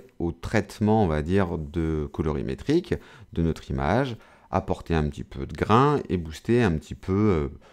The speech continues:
pourquoi pas, les lumières, contraster un petit peu plus aussi, apporter un peu plus de clarté aussi à l'ensemble. Donc pour ce faire, on vient se positionner sur notre premier calque logo et on va appuyer sur les touches de son clavier, Commande,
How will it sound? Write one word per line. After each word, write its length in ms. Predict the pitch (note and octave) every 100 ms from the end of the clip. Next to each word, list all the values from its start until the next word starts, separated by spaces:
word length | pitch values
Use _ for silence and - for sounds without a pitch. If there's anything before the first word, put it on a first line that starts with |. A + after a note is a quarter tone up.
| - -
pourquoi 240 | - D2
pas, 140 | G2
les 160 | F#2 E2+
lumières, 520 | D2+ C#2+ D2 F#2 G2+
contraster 640 | - E2+ - D2+ - F#2 F2+
un 140 | D#2+
petit 160 | D2+ -
peu 140 | D2+
plus 320 | - E2+ -
aussi, 320 | C#2 - G2+
apporter 320 | G2+ C2+ C#2 E2
un 40 |
peu 120 | C#2
plus 260 | - F#2+ F2
de 80 | E2+
clarté 440 | - E2 - G2
aussi 200 | D#2+ -
à 80 | G2
l'ensemble. 460 | D#2+ C#2+ A1+ G#1 - - - - - -
Donc 140 | G#2+
pour 140 | G#2+ C#3+
ce 140 | C#3
faire, 200 | C#3 D3
on 40 |
vient 160 | F#2+ F2+
se 160 | - E2
positionner 920 | - G#2 F#2+ - G#2+ G#2+ G#2 G#2 -
sur 320 | - - A#2+
notre 280 | G2 D#2+ -
premier 360 | D#2 - E2+ D#2
calque 340 | - D2+ -
logo 560 | C#2+ C2 D2+ D3 G3 -
et 60 | E3+
on 60 |
va 80 | A#2+
appuyer 300 | F2 - A2
sur 140 | - D#2+
les 100 | D#2
touches 200 | G2+ F#2
de 80 |
son 160 | E2+ F#2+
clavier, 360 | - D2 E2+ G#2
Commande, 640 | - C#3+ F#2 F#2 B2+